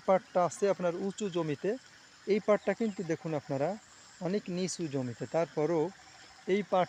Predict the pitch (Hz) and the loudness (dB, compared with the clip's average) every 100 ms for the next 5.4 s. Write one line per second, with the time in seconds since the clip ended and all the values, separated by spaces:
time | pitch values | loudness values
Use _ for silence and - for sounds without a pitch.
0 | - - 196 - - 156 175 254 - - | -2 -2 -2 -2 -4 -2 -2 -6 -16 -20
1 | - 175 180 175 160 - 147 156 151 208 | -4 0 0 0 -2 -4 -6 -6 -4 -4
2 | - - - - - - - - - - | -6 -20 -20 -20 -20 -20 -20 -20 -20 -4
3 | 156 143 143 143 156 - - - 160 139 | 2 4 2 0 -4 -14 -20 -16 -8 -4
4 | 160 180 175 196 175 - 160 190 147 127 | 2 2 2 0 0 -2 -2 0 0 -2
5 | 123 120 - | -4 -8 -12